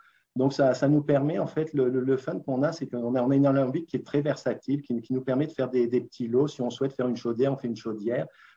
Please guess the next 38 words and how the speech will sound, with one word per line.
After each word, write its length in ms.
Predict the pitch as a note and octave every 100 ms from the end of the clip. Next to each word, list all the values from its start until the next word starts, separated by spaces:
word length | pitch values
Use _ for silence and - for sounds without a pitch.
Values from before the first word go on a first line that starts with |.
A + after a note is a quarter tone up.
| -
et 140 | B2
qui 140 | - C#3
peut 140 | D3+
nous 160 | D3+ C3
mener 280 | B2+ C#3
à 80 | C#3
faire 300 | - B2+ C#3
jusqu'à 460 | B2+ A#2 - B2 B2
à 60 |
peu 140 | B2 A2+
près 160 | C3
neuf 200 | C3+ A#2+
cents 140 | - C3+
à 60 |
mille 220 | A#2+ B2+ A2+
bouteilles 320 | A2 B2+ A#2+
de 160 | A2+
gin 240 | G#2+ B2 B2
par 200 | A2+ G#2
jour. 280 | G#2 B2 C#3
Donc, 160 | A2
c'est, 220 | - G#2+ - _ _
c'est 100 | B2
vraiment 320 | A#2+ C3+ D#3+
ça 200 | - D3
le 60 | B2+
fun 280 | - C3
de, 80 | C3+
de, 760 | A2+ A2 G#2+ G#2+ G#2 A2 G#2 G2+
de, 120 | A2
de 100 | A2+
cet 240 | A2 A#2 A#2+
alambic 320 | A2+ A2+ C#3
qu'on 160 | B2
a 60 | A#2
choisi. 420 | G#2+ A#2 A2 C3
Donc, 160 | D3 D3+
nous, 140 | D#3